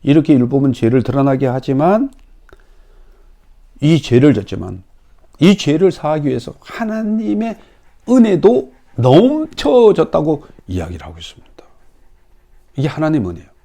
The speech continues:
그걸 이길 수 있는 강력한 능력이 그 안에 있다는 것입니다. "우리는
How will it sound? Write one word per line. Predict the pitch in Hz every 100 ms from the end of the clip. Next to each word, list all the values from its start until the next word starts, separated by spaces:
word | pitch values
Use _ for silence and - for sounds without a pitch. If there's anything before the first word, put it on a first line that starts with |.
| _ _
그걸 | 208 226 214
이길 | - 202 156
수 | -
있는 | 113 117 120
강력한 | 117 139 165 156 139 110
능력이 | 127 113 110
그 | 104 95
안에 | 107
있다는 | 92 92 -
것입니다. | 101 - _ _ _ _ _ _ _ - _ - -
"우리는 | 156 185 180 165 156